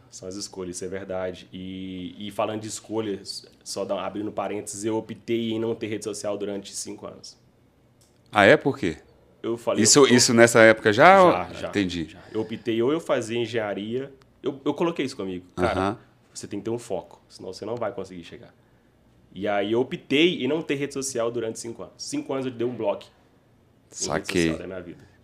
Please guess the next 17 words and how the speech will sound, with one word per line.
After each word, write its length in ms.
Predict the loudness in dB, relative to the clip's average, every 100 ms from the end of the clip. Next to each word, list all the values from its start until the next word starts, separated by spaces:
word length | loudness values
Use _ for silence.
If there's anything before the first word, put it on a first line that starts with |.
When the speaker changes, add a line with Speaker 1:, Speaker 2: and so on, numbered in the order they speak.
| _
Speaker 2:
Pra 160 | -2 -2
focar 640 | 2 2 2 4 8 8
no, 280 | 6 0 -2
Speaker 1:
Pra 160 | -2 -4
Speaker 2:
nos 120 | -2
Speaker 1:
focar 100 | 0
Speaker 2:
estudos, 720 | 0 0 0 4 4 2 -2 -2
Speaker 1:
nos 100 | -2 -4 -8 -12 -14
estudos. 100 | -10
Speaker 2:
no, 160 | -8 -6
no, 240 | -6 -6
na, 340 | -8 -8 -10 -10 -12
no 140 | -12 -6
trabalho 680 | -4 0 6 8 8 4
lá. 240 | -2 -4 -4
Speaker 1:
Exatamente, 720 | -4 -6 -6 -12 -14 -20 -20
exatamente. 640 | -16 -14 -12 -12 -14 -20